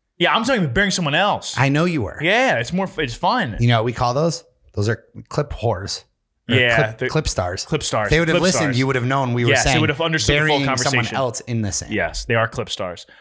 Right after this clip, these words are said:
Speaker 1: But also, everyone was arguing with my choice to do beach volleyball over spike ball. But I think all my reasons for beach volleyball and against spike ball are all accurate. Like,
Speaker 2: I
Speaker 1: spike
Speaker 2: think that tanked your draft,
Speaker 1: but
Speaker 2: personally.
Speaker 1: spike ball is
Speaker 2: Especially as a number one pick.
Speaker 1: spike ball's way too much effort.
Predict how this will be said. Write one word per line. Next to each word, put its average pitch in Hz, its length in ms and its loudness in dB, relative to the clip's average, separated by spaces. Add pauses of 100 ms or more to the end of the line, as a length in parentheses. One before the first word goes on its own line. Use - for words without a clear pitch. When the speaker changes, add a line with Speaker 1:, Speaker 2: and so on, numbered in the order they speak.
(140)
Speaker 1:
But 147 280 2 (120)
also, 185 460 2
everyone 170 300 0
was 156 100 -2
arguing 147 320 -2
with 143 200 -4
my 131 380 0
choice 135 500 -2
to 120 540 -4 (520)
do 139 120 0
beach 143 220 -2
volleyball 147 380 0
over 107 140 -6
spike - 340 -2
ball. 117 340 -2
But 165 160 0
I 160 160 2
think 196 340 -4
all 165 140 2
my 208 120 2
reasons 165 380 -2
for 180 640 -4 (640)
beach 156 200 -2
volleyball 160 540 2
and 139 120 0
against 143 380 -2
spike 147 360 -2
ball 190 520 0
are 139 160 2
all 151 200 2
accurate. 127 540 -4
Like, 139 260 -2
Speaker 2:
I - 40 -20 (460)
Speaker 1:
spike - 280 -2
Speaker 2:
think 139 120 2
that 127 160 0
tanked 120 260 -2
your 104 100 -4
draft, 85 360 -6
Speaker 1:
but - 100 -20
Speaker 2:
personally. 104 500 4
Speaker 1:
spike - 320 2
ball 269 280 2
is 240 80 -2
Speaker 2:
Especially 175 240 4
as 143 80 2
a 135 60 2
number 123 300 2
one 120 200 2
pick. - 380 -2
Speaker 1:
spike 185 360 -2
ball's 196 220 0
way 147 240 -2
too 151 120 -6
much 131 180 -4
effort. 113 380 -6